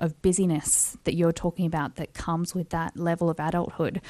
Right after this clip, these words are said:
I know that if I'd called her and had a problem, even if it was trivial, she still would have spoken to me about it and talked me through it and calmed me down and made me feel better,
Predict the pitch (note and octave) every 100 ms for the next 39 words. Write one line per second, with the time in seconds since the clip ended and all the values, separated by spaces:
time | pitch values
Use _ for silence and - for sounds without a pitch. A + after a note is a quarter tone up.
0 | - - - F#3+ B3+ E4+ E4 C#4 G3+ G3
1 | - F#3+ F3+ G3 E3+ E3 - F3 F3 -
2 | - F3+ F3 D3+ - G3 A3+ A3 - F3+
3 | - F#3 F3+ D#3+ A#2 - - - - A#3
4 | - D4 C#4 A#3 - - F3+ F#3 F#3+ G#3
5 | G3 F#3+ F3 F3+ F3+ F3+ - F3 - F3
6 | - F3 E3 D#3+ - D#3+ - D#3+ D#3+ D#3
7 | D3+ D3 D3+ C#3+ E3 E3 D3 D3+ D3+ -
8 | D3+ D3+ C#3+ C3+